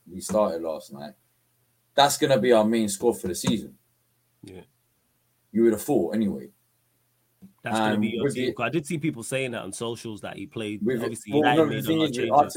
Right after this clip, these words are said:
Speaker 2: changes.
Speaker 1: came
Speaker 2: Yeah.
Speaker 1: out last night and even said, um, of course, there's, uh, there's, like, with, when it comes to Odegaard,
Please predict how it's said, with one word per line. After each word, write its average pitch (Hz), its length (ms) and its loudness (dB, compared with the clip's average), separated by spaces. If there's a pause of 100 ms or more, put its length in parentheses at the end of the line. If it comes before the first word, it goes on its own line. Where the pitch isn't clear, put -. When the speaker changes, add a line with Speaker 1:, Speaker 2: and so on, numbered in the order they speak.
Speaker 2:
changes. - 160 -6
Speaker 1:
came 135 160 -2
Speaker 2:
Yeah. 135 80 2
Speaker 1:
out 113 140 2
last 117 260 2
night 120 180 -2
and 107 300 -2
even 110 260 0
said, 104 320 0
um, 101 460 2 (340)
of 110 180 -2
course, 139 440 2 (240)
there's, 107 360 2
uh, 98 560 2 (960)
there's, 208 300 -4 (340)
like, 185 240 -6
with, 98 320 -2
when 101 140 -2
it 98 140 0
comes 101 200 -2
to - 80 -4
Odegaard, 92 680 2